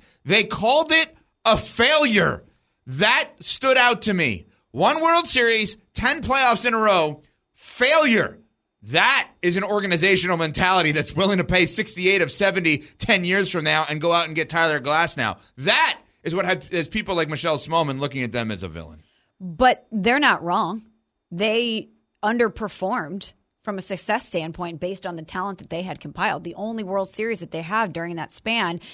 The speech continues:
Speaker 2: is the truncated twenty twenty pandemic year where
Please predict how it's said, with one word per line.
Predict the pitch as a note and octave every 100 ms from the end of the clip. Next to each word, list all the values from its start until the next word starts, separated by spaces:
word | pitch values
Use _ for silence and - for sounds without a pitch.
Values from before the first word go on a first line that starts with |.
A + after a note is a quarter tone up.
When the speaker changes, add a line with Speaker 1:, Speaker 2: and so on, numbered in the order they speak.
| -
Speaker 2:
is | G#3+ F#3
the | G3+
truncated | A#3+ A#3 A#3+ G#3 F#3
twenty | G#3+ G3+ G3
twenty | G3+ F#3+
pandemic | G3 F#3 F#3 C#4 C#4+ D#3
year | E3 F3+
where | F3